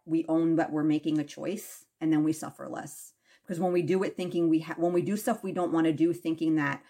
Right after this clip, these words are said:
some outside force is foisting this upon us, forcing us to do it, that's what makes us suffer, not the actual unpleasant acts themselves.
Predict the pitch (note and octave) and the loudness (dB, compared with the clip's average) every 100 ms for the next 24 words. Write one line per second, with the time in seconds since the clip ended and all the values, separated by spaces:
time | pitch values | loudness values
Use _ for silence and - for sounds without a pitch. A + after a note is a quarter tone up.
0 | _ - E3+ D#3 D#3+ D#3+ E3+ D#3+ D#3 - | _ -6 -2 2 0 0 -2 -2 -4 -6
1 | D#3 E3 - D3 - - D#3 D3+ - E3 | -4 -4 -4 -10 -10 -4 -2 -2 -4 -2
2 | D#3+ D3 D3+ - C#3+ D3+ D3+ - D#3 D#3+ | 0 -2 -6 -8 -2 -2 -2 -6 -4 -4
3 | D#3 D#3 D#3 - D#3 D3 D3 F3 F#3+ - | -4 -4 -4 -4 -10 -4 0 0 -2 -6
4 | - - D#3+ F3 F#3 D#3+ E3 D#3 D#3 D3 | -20 -4 4 4 4 -2 -2 0 -4 -4
5 | C3+ - - D3 - C3+ D3+ D#3 D#3+ E3+ | -10 -12 -8 -8 -8 -2 0 0 -2 -2
6 | D#3 D3 - C#3+ D3+ D3 - C#3 D3 C#3 | -2 -2 -6 -4 -2 -4 -4 -8 -6 -8
7 | D3 D3 - - C#3+ - C#3 - - | -8 -12 -10 -8 -8 -6 -8 -8 -14